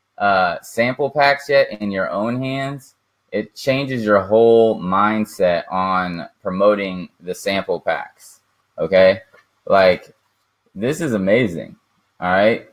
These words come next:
Like, the fact that you're gonna be able to give people this much of our product in a sample pack is just insane. And I've heard of a lot of people giving these away and literally just, like,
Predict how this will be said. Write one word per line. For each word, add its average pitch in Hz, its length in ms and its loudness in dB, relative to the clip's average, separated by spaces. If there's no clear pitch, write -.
Like, 95 340 -2
the 104 100 -2
fact 139 360 2
that - 420 4
you're 123 460 -4
gonna 123 200 -2
be 117 160 0
able 113 200 2
to 107 140 -12
give 110 420 -4
people 95 640 0
this 117 260 -2
much 117 240 0
of 104 80 -6
our 95 140 6
product 98 800 2
in 98 140 -6
a 87 60 -6
sample 113 400 -2
pack 92 320 0
is 87 100 -4
just 90 220 -10
insane. 85 720 -8
And 107 120 -4
I've 131 180 2
heard 147 180 4
of 117 80 0
a 113 40 4
lot 117 200 6
of 120 80 0
people 104 200 -4
giving 110 360 -4
these 104 180 -2
away 95 580 2
and 98 600 -2
literally 107 480 2
just, 95 340 -4
like, 90 360 2